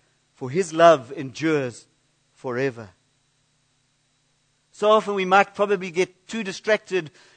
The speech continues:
with, uh, I know, and I know there's a place for spiritual warfare, and,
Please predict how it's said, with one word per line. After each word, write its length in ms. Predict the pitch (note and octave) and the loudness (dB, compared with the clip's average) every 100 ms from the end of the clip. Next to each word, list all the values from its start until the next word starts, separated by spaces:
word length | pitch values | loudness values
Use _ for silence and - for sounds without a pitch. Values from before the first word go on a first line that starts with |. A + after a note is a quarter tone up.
| - | -6
with, 320 | E3+ E3 - | -4 -4 -2
uh, 300 | F3 D#3+ E3 | 2 4 4
I 80 | D#3+ | 0
know, 120 | F#3+ | -2
and 140 | F3 E3+ | -2 -4
I 80 | E3 | -2
know 260 | E3 F#3 | 2 2
there's 180 | G3 F3 | 2 -2
a 60 | E3+ | -4
place 340 | - G3 F3+ | 0 0 0
for 320 | - E3+ E3 | -6 -6 -4
spiritual 520 | D#3+ - F3+ E3+ E3 D#3+ | -6 -4 -2 -2 -6 -6
warfare, 640 | D#3 D#3 - E3+ D#3+ D#3+ | -6 -6 -6 -2 0 0
and, 180 | C3+ | -4